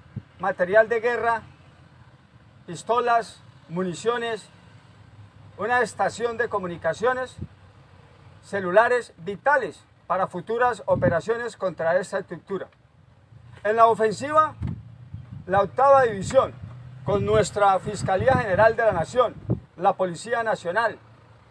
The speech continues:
la Fuerza Aérea y la Armada Nacional, llevamos diecinueve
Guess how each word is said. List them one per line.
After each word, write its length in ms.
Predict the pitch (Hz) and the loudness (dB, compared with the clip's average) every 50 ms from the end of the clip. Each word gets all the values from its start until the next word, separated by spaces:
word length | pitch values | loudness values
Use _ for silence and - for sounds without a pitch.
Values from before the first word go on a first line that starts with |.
| _ - - | _ -20 -4
la 140 | - 180 175 | -2 -2 -2
Fuerza 380 | - 190 226 233 214 165 214 233 | 0 0 0 0 2 2 2 4
Aérea 320 | 240 247 208 190 - - - - - - - - - - - - - - - | 4 2 0 -2 -6 -10 -12 -16 -18 -18 -20 -20 -20 -20 -20 -20 -20 -14 -10
y 80 | 185 | -4
la 100 | 180 185 | -2 0
Armada 320 | 175 165 170 214 226 233 220 | 0 2 2 2 2 2 2
Nacional, 540 | 214 190 - - 165 180 214 233 233 - - - - - - - - - - - | 0 -4 -4 -6 -2 0 0 0 0 -4 -10 -18 -20 -20 -20 -20 -20 -20 -20 -10
llevamos 560 | - 185 190 208 226 254 269 269 226 - - - 180 | -6 2 4 4 6 6 6 4 4 2 -6 -14 -12
diecinueve 960 | 170 196 247 247 240 208 - 220 208 202 233 277 294 294 285 285 285 277 | -10 -8 -4 -2 -2 -2 -2 -4 -8 -4 0 2 4 6 6 4 4 0